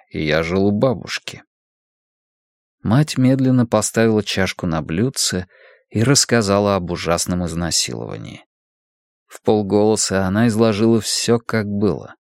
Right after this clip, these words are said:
Некоторые фрагменты воспоминаний были леденяще точными, а иные — почти бредовыми.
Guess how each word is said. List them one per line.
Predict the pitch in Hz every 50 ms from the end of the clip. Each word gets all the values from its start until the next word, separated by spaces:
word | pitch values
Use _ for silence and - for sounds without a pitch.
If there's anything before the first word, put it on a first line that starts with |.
| _ _ _ _ _ _ _ _ _ _ _ _ _ -
Некоторые | 95 98 110 120 117 - - 135 127 117
фрагменты | - 120 117 113 110 117 117 117 117 -
воспоминаний | 107 113 - - - 113 117 117 117 117 117 117 117
были | 113 110 117 120 117 117
леденяще | 117 113 120 113 110 117 113 117 120 117 - - - 107
точными, | - - 131 127 110 - - - 71 64 62 53 - _ _ _ _ - _ _ -
а | - 87 92
иные — | 95 95 104 110 123 139 139 131 123 113 92 - _ _ -
почти | - 90 - - - - 110 101
бредовыми. | 98 107 107 107 104 113 104 90 73 58 57 60 - -